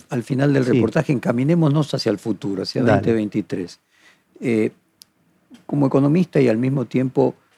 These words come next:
Speaker 1: teniendo una consultora,
Speaker 2: Sí.
Speaker 1: ¿cómo crees que va a ser la economía de la Argentina los últimos quince meses del, por lo menos, primer periodo de Alberto Fernández?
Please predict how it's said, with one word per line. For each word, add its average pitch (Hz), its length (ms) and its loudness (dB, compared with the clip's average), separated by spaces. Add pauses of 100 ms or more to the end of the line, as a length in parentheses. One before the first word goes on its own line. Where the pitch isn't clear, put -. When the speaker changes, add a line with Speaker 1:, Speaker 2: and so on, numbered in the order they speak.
(140)
Speaker 1:
teniendo 117 640 -2 (320)
una 120 220 -2
consultora, 95 800 -6 (140)
Speaker 2:
Sí. 104 280 0 (160)
Speaker 1:
¿cómo 185 220 0
crees 165 180 2
que - 60 0
va 143 80 4
a 139 40 2
ser 143 180 0
la 131 80 2
economía 123 720 -2 (280)
de 107 440 -6
la 101 80 -6
Argentina 120 640 -4
los 110 300 -8
últimos 110 500 -4
quince 123 400 -4
meses 107 540 -6 (580)
del, 110 300 -6 (320)
por 107 100 -4
lo 104 80 -6
menos, 110 220 -4
primer 104 260 -6
periodo 104 320 -2
de 101 60 0
Alberto 98 260 -4
Fernández? 90 540 -10